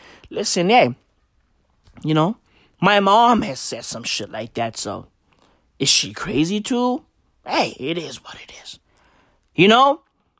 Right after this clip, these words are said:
all I know is Africans believe in that type of shit, you know? And I am African, you know? I owe my being to the fucking demons and, and, and alien fucking D N A over here. <laughs>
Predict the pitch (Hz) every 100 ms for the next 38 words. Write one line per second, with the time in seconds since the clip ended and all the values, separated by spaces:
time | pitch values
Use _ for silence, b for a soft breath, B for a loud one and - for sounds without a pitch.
0 | _ 202 262 294 269 262 254 240 214 175
1 | 190 196 208 170 165 151 127 139 123 127
2 | 117 117 101 - - - - - - _
3 | _ _ _ _ _ 117 113 117 117 _
4 | _ _ _ _ _ - 190 247 277 277
5 | 311 302 220 - 107 _ _ _ - 156
6 | 180 190 220 240 - 262 285 311 302 294
7 | 269 180 269 277 269 254 226 - _ -
8 | 240 233 - 247 240 214 190 147 120 233
9 | 247 247 240 233 220 202 190 175 165 165
10 | b b b 170 185 180 160 214 247 247
11 | 247 247 240 - 262 226 185 156 127 208
12 | 240 240 233 233 233 233 214 208 180 175
13 | 180 170